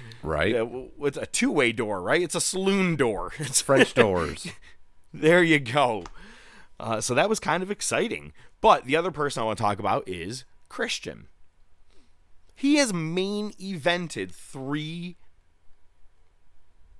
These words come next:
Speaker 2: promotions pay-per-views. W W E,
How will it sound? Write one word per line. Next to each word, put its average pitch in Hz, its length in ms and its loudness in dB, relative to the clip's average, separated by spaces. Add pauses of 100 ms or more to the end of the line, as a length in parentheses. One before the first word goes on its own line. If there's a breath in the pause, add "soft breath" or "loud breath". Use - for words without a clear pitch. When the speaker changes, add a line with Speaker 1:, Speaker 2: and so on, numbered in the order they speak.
(180)
Speaker 2:
promotions 147 880 0 (220)
pay-per-views. 92 800 -6 (460)
W 127 300 0
W 214 360 0
E, 113 280 -6